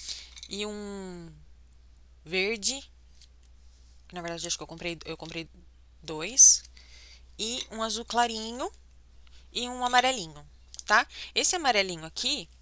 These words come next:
eu gosto de fazer aqui também. Aqui, ó.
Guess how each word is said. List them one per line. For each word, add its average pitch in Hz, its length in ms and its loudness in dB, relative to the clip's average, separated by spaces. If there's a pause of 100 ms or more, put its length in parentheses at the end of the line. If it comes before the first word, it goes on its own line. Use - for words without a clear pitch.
eu 202 80 -4
gosto 208 280 0
de - 100 -2
fazer 220 240 2
aqui 226 180 -6
também. 226 340 2 (520)
Aqui, - 300 -12
ó. 151 120 -12